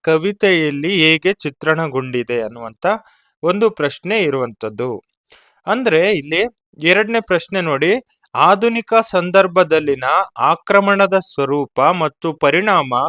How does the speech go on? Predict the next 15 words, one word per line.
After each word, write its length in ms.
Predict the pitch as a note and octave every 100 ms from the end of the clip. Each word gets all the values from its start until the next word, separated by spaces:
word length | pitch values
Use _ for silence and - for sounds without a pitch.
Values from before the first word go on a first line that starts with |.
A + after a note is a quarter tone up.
| -
ಕವಿತೆಯಲ್ಲಿ 1040 | D#3+ D#3+ G#3+ A3 G3 E3 C3+ C3+ E3 D#3
ಹೇಗೆ 380 | F3 F#3 D3+ E3
ನಿರೂಪಿತವಾಗಿವೆ? 1200 | D3+ D3 E3 - D3+ F3 D#3+ B2+ A#2 A2+ A#2+ B2 - _ _ _ _ _ _
ಇದು 240 | A3 G#3+ G#3+
ಎರಡನೇ 320 | D#3 C3 B2 -
ಪ್ರಶ್ನೆ. 600 | A2 - - C3 G3 A#3 _ _ _
ಇನ್ನು 260 | A3+ B3+ A#3+
ಮೂರನೇ 420 | F3+ F3+ A3 A3+
ಪ್ರಶ್ನೆ, 640 | - D#3+ - G#3+ F3 C#3+ D#3 _ _
ಎರೆಹುಳುವಿನ 840 | C#3 E3+ G#3+ A#3 E3+ F3 E3+ D#3 D#3+ G3+ C#3+ D3 _
ಸ್ಥಳೀಯತೆಯ 1000 | - - - G3 A3 A#3+ A3 F3 - D#3+ D#3
ಪ್ರತಿನಿಧೀಕರಣ, 1120 | - D#3+ D#3+ G3+ G3 D#3+ E3 - C#3+ C#3+ E3 G3 - _ _ _
ಪ್ರತಿಭಟನೆ 760 | F3 F3+ A#3+ G#3+ G3+ F#3 F3
ವ್ಯಕ್ತವಾದ 720 | C#3+ D3+ - - F3+ D#3+ D3+ C#3+
ಬಗೆಯನ್ನ 640 | A2+ B2+ C#3 F3+ E3+ D3